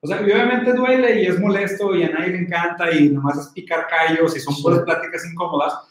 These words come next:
Speaker 1: pero son de las pocas cosas que a la larga, si logramos que estas cosas se hagan más comunes, pues a la larga la gente va a decir, "Pues no, no quiero jugar este juego tampoco". Y si suficiente gente deja de jugar el juego, pues el juego tiene que cambiar.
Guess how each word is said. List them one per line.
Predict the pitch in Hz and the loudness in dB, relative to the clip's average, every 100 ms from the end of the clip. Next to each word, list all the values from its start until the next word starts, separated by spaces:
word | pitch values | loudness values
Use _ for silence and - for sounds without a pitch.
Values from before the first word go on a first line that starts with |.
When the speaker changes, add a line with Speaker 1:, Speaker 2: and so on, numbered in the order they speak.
| _ | _
Speaker 1:
pero | - 156 | 0 2
son | - | 4
de | 208 | 2
las | 220 | -2
pocas | - 214 | -4 -6
cosas | - 208 208 | -4 -4 -4
que | 170 | -2
a | 143 | 0
la | |
larga, | 147 190 - 147 147 | 2 2 2 -2 -4
si | - | -4
logramos | 117 117 - - | -4 -2 -4 -6
que | - | -10
estas | 175 | -10
cosas | - 156 160 | -8 -8 -4
se | |
hagan | 135 139 | -2 2
más | 143 143 | 2 2
comunes, | 175 180 - - - - _ _ | 0 2 2 2 0 -6 _ _
pues | - 165 | -4 0
a | |
la | 151 | 2
larga | 156 202 | 4 2
la | 190 | 2
gente | 165 170 | 0 0
va | 185 170 | 2 4
a | |
decir, | 170 175 175 175 - | 4 6 4 4 0
"Pues | 143 120 | -2 0
no, | 135 151 - 143 | 2 4 4 2
no | - | 0
quiero | 196 196 | 0 -2
jugar | 175 175 | -2 -2
este | 170 175 | -4 -6
juego | 175 175 | -8 -6
tampoco". | 147 - 247 - _ - - | -4 -4 -4 -8 _ -20 -6
Y | 156 | -2
si | 147 | 0
suficiente | 175 - 170 - 180 180 | 0 -2 -4 -2 -2 0
gente | 220 226 202 180 160 - | 0 0 0 0 0 2
deja | 165 170 | 2 2
de | 202 196 | 0 2
jugar | 190 190 | 2 2
el | 196 | 2
juego, | - 226 - 294 - _ | 2 2 2 0 -6 _
pues | - | -4
el | 202 | 0
juego | 143 143 135 | 2 2 2
tiene | 110 | 0
que | 110 | -4
cambiar. | - 285 302 | -10 -8 -8